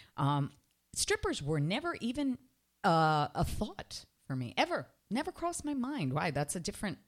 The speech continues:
lifestyle. I mean, I'd never gone to a strip club. I was never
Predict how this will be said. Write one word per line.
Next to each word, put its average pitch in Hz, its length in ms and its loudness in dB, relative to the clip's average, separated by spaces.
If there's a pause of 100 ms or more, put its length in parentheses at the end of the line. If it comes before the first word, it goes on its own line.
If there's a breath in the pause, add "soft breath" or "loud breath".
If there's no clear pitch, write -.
lifestyle. 110 540 -4
I 76 120 -6
mean, 127 280 -2 (420 loud breath)
I'd 135 140 -4
never 131 180 -2
gone 123 220 -2
to 196 100 -2
a 269 80 -2
strip 269 240 -4
club. 294 340 -4
I 214 60 2
was 131 180 0
never 123 360 -2